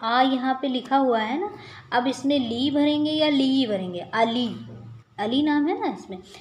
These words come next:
फिर गीला, ठीक है, पौधों, यहाँ पे पोंपो लिखा है,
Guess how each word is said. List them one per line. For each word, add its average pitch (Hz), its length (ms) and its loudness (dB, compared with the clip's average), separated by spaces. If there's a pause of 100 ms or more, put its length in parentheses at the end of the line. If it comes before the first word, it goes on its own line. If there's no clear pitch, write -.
(200)
फिर 294 140 0
गीला, 233 600 2 (440)
ठीक 240 160 -8
है, 339 140 4 (520)
पौधों, 226 800 2 (1040)
यहाँ 220 220 -2
पे 247 140 2
पोंपो 240 520 0
लिखा 214 260 -2
है, 175 140 -14